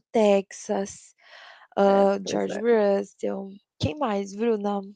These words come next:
Speaker 1: Teve mais, o Bottas estava com capacete comemorativo, Lance
Speaker 2: O
Speaker 1: Stroll
Speaker 2: Vettel não
Speaker 1: estava com
Speaker 2: estava também?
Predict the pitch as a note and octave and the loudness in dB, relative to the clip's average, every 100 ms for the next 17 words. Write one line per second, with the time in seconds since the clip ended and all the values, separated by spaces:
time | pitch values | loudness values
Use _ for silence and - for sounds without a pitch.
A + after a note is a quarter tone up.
0 | - A#3+ D4 F#4+ A#3+ G#3 G3+ G#3 G#3+ G#3 | -2 0 0 2 4 4 2 8 10 10
1 | G#3 - G3+ G3+ G3 G3 G3+ G3+ G3 - | 6 -2 -2 -2 -2 -4 -6 -6 -6 -8
2 | F#3+ - F#3+ F#3+ F#3+ G3 F#3+ - - G#3 | -10 -10 -8 -6 -4 -2 -4 -6 -4 -4
3 | G3 G3 G3+ A3 - A3 D4+ G#4+ D#4+ D#4 | -4 -2 0 -2 -4 -4 2 6 6 6
4 | B3+ A#3+ B3+ D#4+ D#4 A#3 A3+ G3 - A#3 | 4 2 0 4 8 8 8 -2 -2 -4
5 | C4+ B3+ G3 G#3+ | -2 -4 -6 -10